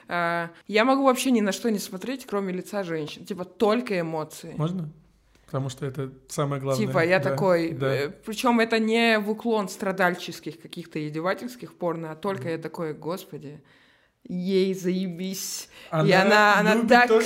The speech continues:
Speaker 2: что
Speaker 1: да,
Speaker 2: делает,
Speaker 1: она
Speaker 2: да.
Speaker 1: так красиво это все делает, она издает такие красивые звуки, что я такой, «Вот, да, супер». Поэтому, э, вот тот период у меня было так же, и я такой, «А если еще и две
Speaker 2: <laughs>
Speaker 1: женщины,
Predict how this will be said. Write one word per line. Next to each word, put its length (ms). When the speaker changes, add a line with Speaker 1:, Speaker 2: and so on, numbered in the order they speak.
Speaker 2:
что 100
Speaker 1:
да, 240
Speaker 2:
делает, 300
Speaker 1:
она 240
Speaker 2:
да. 140
Speaker 1:
так 320
красиво 500
это 220
все 240
делает, 420
она 220
издает 340
такие 340
красивые 600
звуки, 440
что 200
я 140
такой, 320
«Вот, 340
да, 300
супер». 400
Поэтому, 760
э, 300
вот 360
тот 240
период 420
у 40
меня 200
было 200
так 280
же, 220
и 120
я 120
такой, 440
«А 100
если 360
еще 260
и 80
две 360
Speaker 2:
<laughs> 100
Speaker 1:
женщины, 580